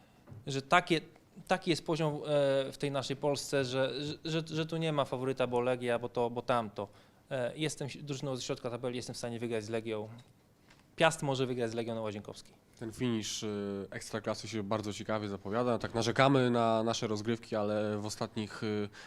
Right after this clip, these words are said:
Speaker 2: tygodniach, y, cie-, ciekawie w Ekstraklasie, myślę, bo, e, i ten właśnie wyścig, e, Lechii, Legii,
Speaker 1: Mhm.
Speaker 2: zmiany wyników, e, porażki, zwycięstwa, teraz finał Pucharu Polski, tak więc jest się czym emocjonować, chociaż na, chociaż na finiszu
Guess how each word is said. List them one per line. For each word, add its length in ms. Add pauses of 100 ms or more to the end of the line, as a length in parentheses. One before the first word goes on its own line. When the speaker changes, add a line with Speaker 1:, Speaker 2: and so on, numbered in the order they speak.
(160)
Speaker 2:
tygodniach, 720
y, 440
cie-, 160
ciekawie 500
w 100
Ekstraklasie, 520
myślę, 300
bo, 180 (380)
e, 140
i 80
ten 160
właśnie 280
wyścig, 460
e, 360
Lechii, 460
Legii, 500 (100)
Speaker 1:
Mhm. 180
Speaker 2:
zmiany 460
wyników, 680 (120)
e, 40
porażki, 540
zwycięstwa, 640
teraz 240
finał 240
Pucharu 240
Polski, 360
tak 140
więc 240 (380)
jest 220
się 100
czym 280
emocjonować, 720 (200)
chociaż 280
na, 520
chociaż 220
na 80
finiszu 500